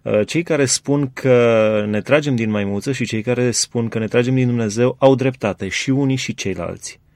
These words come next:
Cei care cred că se trag din maimuță, se trag într-adevăr din maimuță, iar cei care cred că se trag din Dumnezeu, se trag din Dumnezeu."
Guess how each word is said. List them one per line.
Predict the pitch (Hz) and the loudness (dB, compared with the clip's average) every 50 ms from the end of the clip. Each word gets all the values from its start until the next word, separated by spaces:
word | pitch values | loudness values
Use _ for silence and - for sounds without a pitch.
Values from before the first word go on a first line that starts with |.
| _ _ _ _ _ _ _ _ - - - - - | _ _ _ _ _ _ _ _ -20 -20 -20 -14 -4
Cei | - 156 180 | 2 2 4
care | - 180 160 147 | 6 6 6 6
cred | 127 - 147 147 143 | 4 4 2 2 2
că | - | 0
se | 123 - 117 | -4 -4 -2
trag | - 123 120 | 0 0 0
din | 117 113 113 | 0 0 0
maimuță, | 110 104 127 170 196 - | 0 0 0 -2 -2 -2
se | 170 165 160 | -2 -4 -4
trag | 139 - 165 156 | -2 0 0 0
într-adevăr | 156 151 143 143 139 139 131 131 | 0 0 0 0 0 2 0 0
din | 117 117 117 | 0 0 0
maimuță, | 113 110 104 95 92 85 - - - 113 - - - - _ - | 0 -2 -2 -4 -6 -8 -10 -10 -10 -10 -12 -14 -20 -20 _ -6
iar | 127 113 117 | 0 0 0
cei | 113 - 139 127 | 2 2 2 4
care | 123 120 113 113 | 4 4 2 2
cred | 107 113 117 110 | 0 -2 -2 -4
că | - - | -4 -6
se | 107 - - | -6 -6 -6
trag | - - 110 107 | -4 0 0 0
din | 104 101 101 | 0 0 -2
Dumnezeu, | 98 101 101 101 110 139 180 190 | -2 -2 -2 -4 -4 -2 -2 -2
se | 180 - 156 | -2 -2 -4
trag | - - 156 156 143 135 | -4 -4 -4 -4 -4 -4
din | 131 127 123 123 | -4 -2 -2 -2
Dumnezeu." | 113 113 117 110 107 101 107 104 95 90 - | 0 0 0 2 2 2 2 0 0 -2 -6